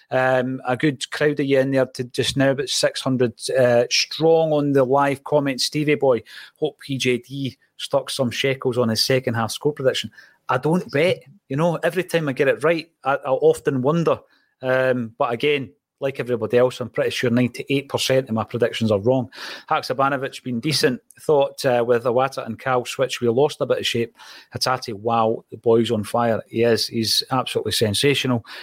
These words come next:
Um, but I do want to mention McGregor because all too often it's easy to forget his contribution. Um, and sometimes even in the comments, people say you give him too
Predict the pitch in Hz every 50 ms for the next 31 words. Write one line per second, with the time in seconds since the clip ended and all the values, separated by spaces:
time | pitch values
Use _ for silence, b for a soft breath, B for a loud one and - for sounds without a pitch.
0 | B B B - 127 131 135 131 127 - 151 - - - 202 185 214 240 - 107
1 | 190 165 _ - 143 151 151 143 - - 139 127 110 - 117 104 98 98 98 -
2 | _ - 127 113 - - - - - - 160 160 160 147 - - 120 120 131 143
3 | - - 131 113 101 98 B B B B B B B _ _ _ - 123 - -
4 | 147 139 - - 139 - - 151 127 - 147 135 135 135 127 117 - - 131 120
5 | 113 - 113 98 123 143 - - 127 95 - B B B B B B - 117 110
6 | 110 113 113 113 120 - 117 113 - - 180 170 - - 165 143 135 120 131 127
7 | 120 123 120 117 110 - - 135 127 123 117 - - - 131 131 120 110 - -
8 | 127 113 117 113 113 117 120 131 123 117 113 - - 139 131 127 127 117 110 113
9 | 113